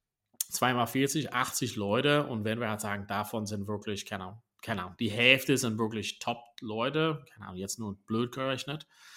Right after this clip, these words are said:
da hast du halt vierzig Top-Leute, die plötzlich so dastehen und sagen, „Oh,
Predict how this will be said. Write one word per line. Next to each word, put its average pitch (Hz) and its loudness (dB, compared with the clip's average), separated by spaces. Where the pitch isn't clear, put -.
da 120 4
hast 107 2
du 123 4
halt 107 0
vierzig 131 0
Top-Leute, 127 0
die 113 -2
plötzlich 113 -4
so 101 -2
dastehen 110 0
und 110 -2
sagen, 107 -4
„Oh, 104 -4